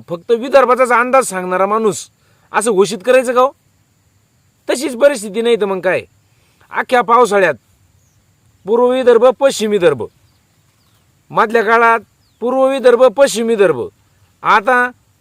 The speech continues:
विदर्भ, नागपूर, अमरावती, अकोट, फिकोट या भागातच पाऊस पडणार आहे. आणि मी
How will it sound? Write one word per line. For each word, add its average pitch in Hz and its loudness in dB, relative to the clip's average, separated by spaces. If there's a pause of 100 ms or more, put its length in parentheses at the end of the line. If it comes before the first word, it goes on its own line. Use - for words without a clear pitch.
(180)
विदर्भ, 226 2 (960)
नागपूर, 196 0
अमरावती, 196 2
अकोट, 185 0
फिकोट 156 -4
या 165 0
भागातच 165 0
पाऊस 165 -6
पडणार 147 -6
आहे. 90 -18 (1800)
आणि 214 -2 (680)
मी 277 -4